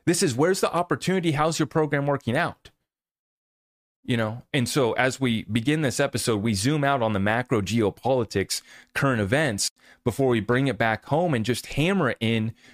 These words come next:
to my fellow people here in America. If we don't move quickly, we're gonna get left behind.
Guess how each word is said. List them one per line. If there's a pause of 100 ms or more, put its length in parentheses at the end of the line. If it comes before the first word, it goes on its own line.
to
my
fellow
people
here
in
America. (400)
If
we
don't
move
quickly,
we're
gonna
get
left
behind.